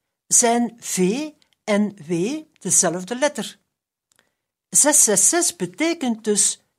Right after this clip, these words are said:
W W W. En dan denken we natuurlijk onmiddellijk aan het World Wide Web, het internet. Misschien heeft het teken van het beest inderdaad te maken met de technologie van het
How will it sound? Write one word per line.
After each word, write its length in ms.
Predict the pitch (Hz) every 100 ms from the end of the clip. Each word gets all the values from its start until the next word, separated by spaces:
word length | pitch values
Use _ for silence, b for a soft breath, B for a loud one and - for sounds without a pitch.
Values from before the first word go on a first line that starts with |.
| _
W 180 | - 156 240 302 294 -
W 40 | 208 202 202 165
W. 60 | 214 180 165 - _ _ _ _ _
En 120 | 185
dan 160 | 170 165
denken 300 | 214 226 226
we 60 |
natuurlijk 580 | 214 190 185 233 220 214 -
onmiddellijk 640 | 262 269 214 208 220 220 b b b
aan 200 | 214 202
het 240 | 196 196 -
World 480 | 165 214 226 240 -
Wide 500 | 170 202 202 208 -
Web, 320 | 214 240 - -
het 200 | 165 -
internet. 680 | 247 233 220 196 185 - _ _ _ _ _ _ _ _ b b b b _
Misschien 600 | - 294 - 202 190 240 -
heeft 260 | 220 226
het 160 | 233 -
teken 280 | 277 294 226
van 140 | 226
het 180 | 202 175
beest 460 | 214 233 - - -
inderdaad 760 | 240 240 220 190 185 220 -
te 100 | 220
maken 540 | 180 185 196 202 269 b b b b
met 320 | 220 220 -
de 180 | 202 202
technologie 840 | 320 302 247 214 208 190 285 285
van 260 | - 226 214
het 240 | - 196